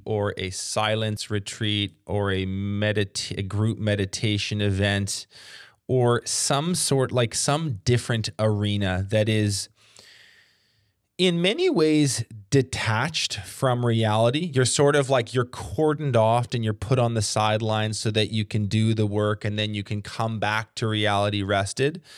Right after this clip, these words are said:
The, I think the arena of business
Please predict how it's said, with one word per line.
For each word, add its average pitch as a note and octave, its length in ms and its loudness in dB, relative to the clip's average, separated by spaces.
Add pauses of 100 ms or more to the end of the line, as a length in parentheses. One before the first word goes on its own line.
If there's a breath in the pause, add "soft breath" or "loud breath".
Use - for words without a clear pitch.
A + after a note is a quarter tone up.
(340 loud breath)
The, B2 240 -2 (120)
I C#3+ 100 0
think A3+ 280 -4
the A#3+ 140 0
arena C#3+ 460 2
of G#2 300 -4
business A2+ 640 0